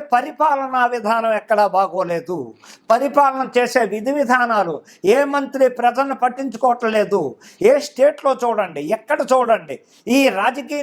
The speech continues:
నాయకులు స్వార్థపరులు అయిపోయారు. వాళ్ళు డబ్బు పోగొట్టుకోవడమనే ప్రజా పరిపాలన చేయట్లేదు. ప్రజల దగ్గరికి వెళ్ళి వాళ్ళకి ఇవ్వవలసిన ఫండ్స్ ఇవ్వడం కానీ, వాళ్ళ మంచి చెడ్లు కనుక్కోవడం కానీ,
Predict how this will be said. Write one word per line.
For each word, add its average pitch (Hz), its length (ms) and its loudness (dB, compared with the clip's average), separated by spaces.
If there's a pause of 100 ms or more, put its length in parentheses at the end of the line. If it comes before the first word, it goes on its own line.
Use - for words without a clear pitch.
నాయకులు 269 380 -2
స్వార్థపరులు 254 720 0
అయిపోయారు. 226 400 0
వాళ్ళు 277 220 2 (100)
డబ్బు 302 280 -4
పోగొట్టుకోవడమనే 247 1000 0 (480)
ప్రజా 254 300 4 (160)
పరిపాలన 254 420 -2 (100)
చేయట్లేదు. 262 520 0 (120)
ప్రజల 247 280 0 (100)
దగ్గరికి 247 320 -2
వెళ్ళి 240 200 0
వాళ్ళకి 226 320 0
ఇవ్వవలసిన 254 500 -2 (460)
ఫండ్స్ 254 320 2
ఇవ్వడం 262 360 -4
కానీ, 240 260 -2
వాళ్ళ 233 120 2 (100)
మంచి 220 180 -8 (100)
చెడ్లు 226 260 -2
కనుక్కోవడం 240 560 0
కానీ, 220 220 0